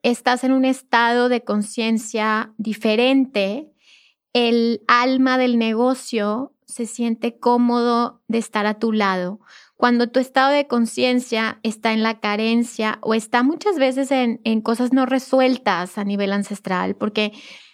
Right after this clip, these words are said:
porque el dinero muchas veces tiene que ver con,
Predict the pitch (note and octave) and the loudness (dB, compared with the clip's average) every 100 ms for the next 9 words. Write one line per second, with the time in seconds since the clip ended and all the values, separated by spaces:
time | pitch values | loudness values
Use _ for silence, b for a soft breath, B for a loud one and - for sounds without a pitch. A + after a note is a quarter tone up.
0 | B A#3 A#3+ A#3 A3+ - - A3+ A3 A#3 | B 0 2 2 0 -2 0 0 0 2
1 | A#3 B3+ D4+ D#4 D4+ C4+ B3 B3 B3+ B3 | 2 2 2 0 0 -2 -2 0 0 2
2 | A#3+ A3+ A#3 A3+ | 0 0 -2 -2